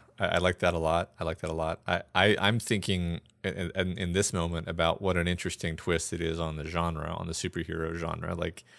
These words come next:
if you had every time Superman went on a mission, he goes back to base and, and the, the, the lawyer of the Justice League is like, um, "All right, so we're gonna need to call the judge and retroactively get some warrants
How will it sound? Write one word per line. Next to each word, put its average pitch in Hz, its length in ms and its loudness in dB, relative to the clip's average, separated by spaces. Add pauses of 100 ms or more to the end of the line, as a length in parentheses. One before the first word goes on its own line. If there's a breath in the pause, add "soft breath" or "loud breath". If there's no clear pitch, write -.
(300 soft breath)
if 92 100 -10
you 98 140 2
had 90 420 6 (200)
every 90 240 2
time 87 320 0
Superman 87 480 0
went 82 200 -4
on 80 120 -2
a 80 40 -6
mission, 82 360 -4
he 82 100 -6
goes 80 240 0
back 80 280 2
to - 60 -8
base 82 440 0
and, 80 260 -8
and 80 300 -8
the, 80 340 -4
the, 87 160 -10 (120)
the 85 120 -2
lawyer 85 560 0
of 87 120 -8
the 85 80 -2
Justice 85 440 0
League 80 240 -2
is 80 160 -4
like, 80 320 -2 (640 soft breath)
um, 101 280 4
"All 110 120 4
right, 107 240 8
so 101 200 6
we're 98 140 4
gonna 110 220 2
need 104 280 2
to 101 220 4
call 101 220 4
the 92 80 0
judge 98 420 6
and 87 100 0
retroactively 90 640 4
get 92 120 2
some 85 180 -2
warrants 92 580 2